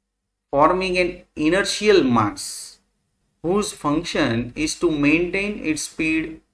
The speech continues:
constant. It is done by storing excess rotational energy during the power stroke and which is returned during the other remaining stroke.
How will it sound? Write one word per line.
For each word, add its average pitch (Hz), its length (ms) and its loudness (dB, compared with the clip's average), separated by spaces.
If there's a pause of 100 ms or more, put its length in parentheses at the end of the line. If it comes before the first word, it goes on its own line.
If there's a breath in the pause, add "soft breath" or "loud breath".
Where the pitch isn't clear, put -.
constant. 127 640 -2 (520)
It 143 160 0
is 147 160 2
done 151 460 2
by 143 280 4
storing 160 540 0
excess 156 560 -4
rotational 147 600 -4
energy 131 640 -2 (320)
during 196 360 2
the 147 80 4
power 110 360 2
stroke - 420 -6 (680)
and 135 260 0
which 143 200 -2
is 120 200 -2
returned 123 520 2
during 127 360 0
the 233 220 -2
other 131 260 2
remaining 123 500 2
stroke. - 360 -12